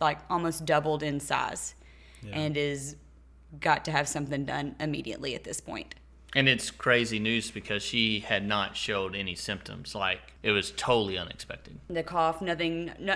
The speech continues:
Speaker 1: it ha-, nothing had, like, mirrored itself
Speaker 2: Sure.
Speaker 1: this time.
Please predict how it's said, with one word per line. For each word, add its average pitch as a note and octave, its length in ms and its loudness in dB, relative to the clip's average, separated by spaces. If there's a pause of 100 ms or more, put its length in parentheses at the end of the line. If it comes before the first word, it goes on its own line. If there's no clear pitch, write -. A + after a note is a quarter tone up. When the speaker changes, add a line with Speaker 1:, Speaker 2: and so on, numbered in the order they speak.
Speaker 1:
it G#3 120 2
ha-, G3+ 260 2
nothing G#3 420 0
had, E3+ 400 0 (1120)
like, - 380 -2 (720)
mirrored F3 500 2
itself D#3 640 0
Speaker 2:
Sure. - 180 4
Speaker 1:
this - 220 4
time. - 300 -2